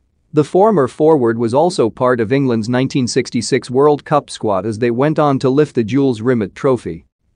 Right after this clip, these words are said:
On Tuesday, Liverpool sadly confirmed Hunt had passed away peacefully at home following a long illnesses.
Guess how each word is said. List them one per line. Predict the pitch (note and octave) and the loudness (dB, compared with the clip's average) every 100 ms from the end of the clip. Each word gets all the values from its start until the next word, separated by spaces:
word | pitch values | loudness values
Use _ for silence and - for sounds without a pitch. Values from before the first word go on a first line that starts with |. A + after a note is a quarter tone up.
| - | -4
On | C#3 C#3 | -2 0
Tuesday, | A3 A#3 E3+ F2+ - _ | 0 -2 -2 -4 -6 _
Liverpool | C#3+ G#3 G#3 - A2 G2+ | 0 2 2 0 -2 -2
sadly | - E3 E3+ B2 | 0 0 0 -2
confirmed | C3+ B2+ - D#3+ C#3 G#2+ | -2 -4 0 0 0 -2
Hunt | C3 G#2+ G2+ | -2 -2 -2
had | A#2+ | -4
passed | - E3+ F3+ C#3+ | -2 -2 0 0
away | B2+ C#3+ | 2 0
peacefully | - E3+ E3 - G2+ G2 | 0 -2 -2 -4 -2 -2
at | G2+ | -2
home | D#3 D#3+ C#3+ | 0 0 0
following | D3+ D3+ A#2 G#2 | 0 2 2 0
a | G2+ | -2
long | G#2 B2+ G2 | 0 0 0
illnesses. | G#2 C#3 G2 F2+ E2+ - | -2 -2 -4 -8 -12 -18